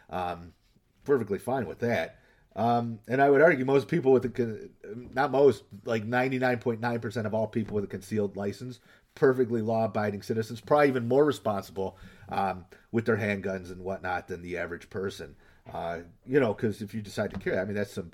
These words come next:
a pretty serious responsibility you're taking on there. Um, but open carrying has nothing to do with protection or anything like that. It's about, "Hey, look at me, look at me,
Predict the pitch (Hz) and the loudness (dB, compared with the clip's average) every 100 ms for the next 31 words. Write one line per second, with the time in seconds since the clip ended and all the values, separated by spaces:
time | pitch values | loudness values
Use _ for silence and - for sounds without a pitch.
0 | - - - 101 - 95 92 87 - 87 | -16 -10 -6 -6 -4 -4 -4 -8 -12 -10
1 | 80 80 107 101 80 - 76 80 76 82 | -10 -6 -4 -2 -6 -10 -12 -12 -12 -10
2 | 80 80 - - _ - 107 104 - - | -10 -10 -14 -20 _ -4 -4 -4 -10 4
3 | - 185 226 220 220 - 196 180 170 - | 4 6 4 2 2 8 8 8 0 -6
4 | - - - 165 151 160 196 196 185 160 | -18 -6 2 4 4 4 0 0 -4 -6
5 | 127 131 139 127 123 117 110 - - 107 | -4 2 2 6 8 8 6 2 -10 -4
6 | - 127 123 113 107 104 95 92 87 76 | 0 0 0 -4 -4 -6 -8 -8 -10 -8
7 | - 120 127 127 120 120 - 135 131 127 | -6 -4 -2 0 -2 -4 0 2 4 4
8 | 131 117 110 113 117 123 101 98 98 | 2 0 -2 0 0 0 -6 -6 -6